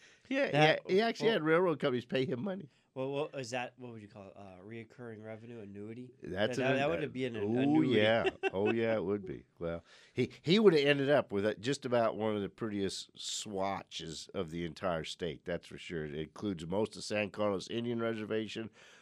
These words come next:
Speaker 1: the Blue River, the San Francisco Mountains, San Francisco River, all of Safford, all the Gila River. <laughs>
Speaker 2: Prime real estate
Speaker 1: And
Speaker 2: there.
Speaker 1: he almost got it.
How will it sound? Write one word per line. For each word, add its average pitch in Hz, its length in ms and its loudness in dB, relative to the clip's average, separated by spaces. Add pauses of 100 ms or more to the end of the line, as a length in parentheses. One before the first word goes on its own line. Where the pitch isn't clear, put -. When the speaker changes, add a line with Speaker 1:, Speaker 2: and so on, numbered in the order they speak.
(120)
Speaker 1:
the 71 100 -8
Blue 107 240 0
River, 110 420 2
the 85 80 -2
San 104 300 0
Francisco 98 560 -4
Mountains, 98 500 -2
San 87 220 -4
Francisco 87 500 -6
River, 110 500 -2 (400)
all 92 240 2
of 82 100 -6
Safford, 110 640 0
all 90 220 2
the 80 120 -4
Gila 123 380 0
River. 113 520 0
<laughs> - 40 -20 (3250)
Speaker 2:
Prime 156 520 0
real 185 200 6
estate 110 400 -2
Speaker 1:
And 120 80 0
Speaker 2:
there. 135 180 4
Speaker 1:
he 113 280 0
almost 120 640 0
got 151 260 -4
it. - 120 -16